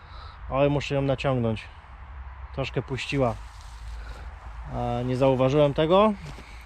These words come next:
Muszę ją tam lepiej zabezpieczyć. Natomiast cały czas pasmo czterdzieści metrów. Na Polskę, kurczę, bardzo, bardzo fajnie chodzi. Mamy godzinę dziesiątą trzynaście.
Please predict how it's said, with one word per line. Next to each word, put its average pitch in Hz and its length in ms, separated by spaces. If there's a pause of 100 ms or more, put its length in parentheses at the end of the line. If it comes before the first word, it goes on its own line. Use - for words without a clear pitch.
(1040)
Muszę 131 180
ją 127 100
tam 131 140
lepiej 131 240
zabezpieczyć. 127 640
Natomiast 190 720
cały 190 200
czas 180 140
pasmo 170 360
czterdzieści 160 520
metrów. 165 420 (1080)
Na 127 120
Polskę, 156 380
kurczę, 151 280
bardzo, 135 320
bardzo 131 260
fajnie 127 300
chodzi. 127 360 (920)
Mamy 143 220
godzinę 143 520 (1300)
dziesiątą 147 440
trzynaście. 135 640